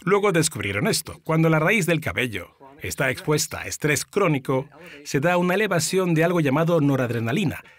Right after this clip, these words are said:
Esta es la precursora de la adrenalina. Responde por el mecanismo de huida o pelea. Y descubrieron que es el neurotransmisor noradrenalina el que causa que estas células madre migren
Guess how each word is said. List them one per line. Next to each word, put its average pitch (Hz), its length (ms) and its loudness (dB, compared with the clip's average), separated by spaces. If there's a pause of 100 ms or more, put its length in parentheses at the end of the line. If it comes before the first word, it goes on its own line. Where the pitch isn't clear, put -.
Esta 147 440 0 (200)
es 160 220 0
la 135 80 0
precursora 131 540 0
de 156 80 2
la 110 100 0
adrenalina. 98 600 -6 (540)
Responde 156 460 4
por 147 120 0
el 135 80 2
mecanismo 160 560 2
de 135 140 0
huida 98 380 -2
o 90 80 -10
pelea. 156 420 -2 (240)
Y - 80 -16
descubrieron 156 680 0
que 180 220 -2
es 165 120 -2
el 165 140 2
neurotransmisor 156 880 0 (140)
noradrenalina 117 840 -2 (240)
el 151 140 -2
que 170 140 0
causa 190 380 0
que 151 140 -2
estas 147 240 -2
células 127 440 -2
madre 156 380 -2 (1040)
migren 185 440 0